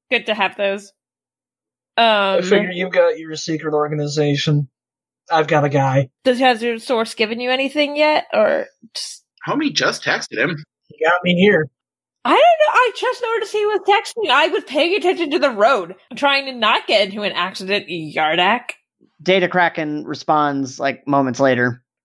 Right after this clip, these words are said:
Speaker 4: This, this tracks with a couple recent arrests in the area involving these groups, but I'm noticing some of these names appear twice. Multiple crimes, different locations, but same people getting arrested.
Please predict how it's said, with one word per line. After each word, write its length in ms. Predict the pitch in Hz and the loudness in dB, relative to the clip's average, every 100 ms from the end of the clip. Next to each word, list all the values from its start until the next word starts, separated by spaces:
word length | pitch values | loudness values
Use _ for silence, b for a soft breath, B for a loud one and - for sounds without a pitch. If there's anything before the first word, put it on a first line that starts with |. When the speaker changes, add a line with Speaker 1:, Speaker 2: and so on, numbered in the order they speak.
| _ - | _ -2
Speaker 4:
This, 240 | 165 - - | -2 0 0
this 180 | 185 | 0
tracks 440 | 185 196 165 - - | 2 2 2 0 -2
with 260 | 147 139 - - | -2 -2 -4 -6
a 120 | 139 | -4
couple 380 | 135 160 139 147 | 0 0 2 0
recent 420 | 139 143 - 135 | 2 0 0 -2
arrests 380 | 139 147 143 - | 2 2 2 -2
in 100 | 143 | -6
the 100 | 131 | -2
area 440 | 127 123 123 120 120 | -2 0 0 0 0
involving 400 | 120 127 123 123 | 2 2 2 0
these 160 | 120 | 0
groups, 260 | 143 135 - | 0 0 0
but 240 | 139 - B B B | -2 -2 B B B
I'm 100 | 151 | 2
noticing 400 | 160 190 180 160 131 | 4 4 2 0 -2
some 280 | - 185 | 0 2
of 60 | 185 | 2
these 160 | 151 135 | 2 2
names 340 | 143 139 127 | 2 2 0
appear 300 | 127 143 123 | 0 0 0
twice. 640 | - - 147 113 - - - _ _ _ _ | -2 0 0 -2 -10 -14 -20 _ _ _ _
Multiple 500 | 160 175 175 175 165 | -2 2 2 2 -2
crimes, 440 | 139 180 160 147 131 | 0 2 2 0 0
different 280 | 160 156 143 | 0 0 2
locations, 840 | 131 - 156 143 143 127 120 107 - _ | 0 0 -2 -2 -4 -4 -6 -10 -18 _
but 260 | 139 - - | -6 -6 -8
same 300 | - 139 135 | -2 2 2
people 240 | 131 127 120 | 2 2 2
getting 200 | 120 117 | 0 2
arrested. 460 | 120 113 - 113 | 2 0 -4 -6